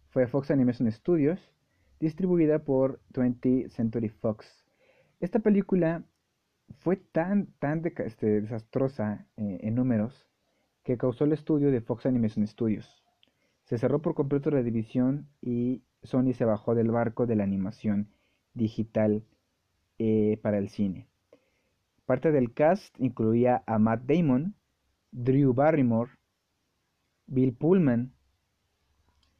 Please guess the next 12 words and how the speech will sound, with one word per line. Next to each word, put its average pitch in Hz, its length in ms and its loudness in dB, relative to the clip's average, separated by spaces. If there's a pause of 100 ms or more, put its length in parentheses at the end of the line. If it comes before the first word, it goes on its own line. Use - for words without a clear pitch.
(440)
John 139 180 2
Leguizamo, 143 640 2 (2250)
Matt 127 260 0
Lane, 135 300 2 (1400)
Jalen 139 460 2 (480)
Garofalo, 131 600 2 (800)
Ron 151 300 2
Perlman, 139 600 2
uf, 120 260 -6
Ron 113 240 -2
Perlman, 110 580 0
pendejos, 95 760 -8